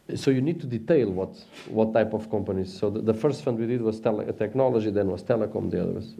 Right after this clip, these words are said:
uh, media. But, uh, we detail up front the sector in which you can invest. So then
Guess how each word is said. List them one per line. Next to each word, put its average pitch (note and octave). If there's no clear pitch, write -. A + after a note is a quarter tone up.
uh, A2
media. F#2+
But, F#2+
uh, G#2+
we B2+
detail B2+
up C3
front A#2
the A2+
sector A2
in G2+
which G2+
you G2+
can F#2
invest. F#2
So F#2
then G#2